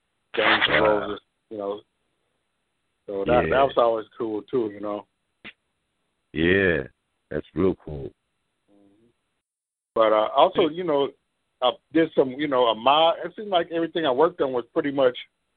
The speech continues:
Speaker 1: was either going gold or platinum, and it, it was not by my design. You know what I mean?
Speaker 2: Yeah.
Speaker 1: Uh, that was all God's work because I worked on a Moz album, you know.
Speaker 2: Yeah.
Speaker 1: It was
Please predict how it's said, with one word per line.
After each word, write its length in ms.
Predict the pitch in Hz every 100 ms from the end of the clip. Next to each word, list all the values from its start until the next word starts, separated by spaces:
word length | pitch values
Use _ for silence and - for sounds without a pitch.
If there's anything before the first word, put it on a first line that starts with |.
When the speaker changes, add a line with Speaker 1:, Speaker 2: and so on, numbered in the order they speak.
| _ _ _ _ _ _ _ _ _ _
Speaker 1:
was 160 | 117 113
either 200 | 143 123
going 320 | 123 135 113
gold 300 | 120 139 139
or 80 | 110
platinum, 460 | - 151 143 98 95
and 160 | 98 101
it, 240 | 104 110 - _
it 60 | 110
was 160 | 110 104 _ 107
not 180 | 135 131
by 140 | 131
my 220 | 127 139
design. 520 | 131 110 135 143 117 110
You 80 |
know 120 | 113 117
what 80 |
I 100 | 123
mean? 260 | 131 127 123 _ _ _ _
Speaker 2:
Yeah. 460 | 76 80 80 73 98
Speaker 1:
Uh, 220 | 98 92 - -
that 120 | 117
was 160 | 135 127
all 200 | 131 113
God's 360 | 131 131 123
work 280 | 117 143 120
because 420 | 110 - 113 107 - _ _ _ _ _ -
I 40 |
worked 260 | 110 123 135
on 160 | 117
a 40 | 107
Moz 460 | 107 135 147 123
album, 380 | 110 107 104 110 120 _ _
you 80 | 104
know. 320 | 104 101 104 _ _ _ _ _ -
Speaker 2:
Yeah. 420 | 85 87 82 73
Speaker 1:
It 80 |
was 100 | -